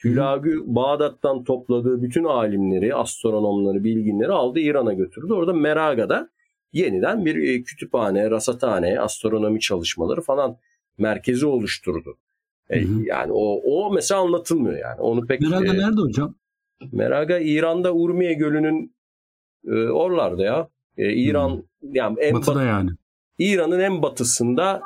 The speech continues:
Speaker 2: Hı,
Speaker 1: E, ben
Speaker 2: hı.
Speaker 1: oradan, e, geçtim trenle de. Yani, e,
Speaker 2: Hı hı.
Speaker 1: galiba Urmiye Gölü'nün doğusuna mı denk
Speaker 2: Anladım,
Speaker 1: geliyor?
Speaker 2: anladım.
Speaker 1: O tarafta bir yerde yani. Çok uzak değil Türkiye yani.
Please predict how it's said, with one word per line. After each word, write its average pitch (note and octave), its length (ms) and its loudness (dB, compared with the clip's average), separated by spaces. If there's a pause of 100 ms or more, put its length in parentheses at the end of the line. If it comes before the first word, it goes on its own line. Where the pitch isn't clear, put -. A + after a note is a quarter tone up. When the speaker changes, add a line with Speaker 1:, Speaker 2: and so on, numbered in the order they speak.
Speaker 2:
Hı, C#3+ 80 2 (320)
Speaker 1:
E, C3 140 2
ben F3+ 120 2
Speaker 2:
hı. F3+ 40 2
Speaker 1:
oradan, F3+ 300 0
e, - 360 -4 (160)
geçtim E3+ 520 -2
trenle B2 520 0
de. C#3 60 2
Yani, C3 440 2
e, B2 320 -2
Speaker 2:
Hı A2 640 2
hı. C3 80 -8
Speaker 1:
galiba D3+ 400 0
Urmiye D3 460 2
Gölü'nün C3 500 0
doğusuna B2+ 460 0
mı C#3+ 140 0
denk B2 120 4
Speaker 2:
Anladım, A2 220 2
Speaker 1:
geliyor? G2 280 0 (260)
Speaker 2:
anladım. G#2 280 2
Speaker 1:
O - 20 -2
tarafta F#2+ 440 -2
bir A#2+ 60 0
yerde A2 260 0
yani. G#2 140 0
Çok A#2+ 240 -4
uzak A#2+ 320 -2
değil A#2+ 180 -2
Türkiye E2+ 360 -4
yani. D2+ 200 -2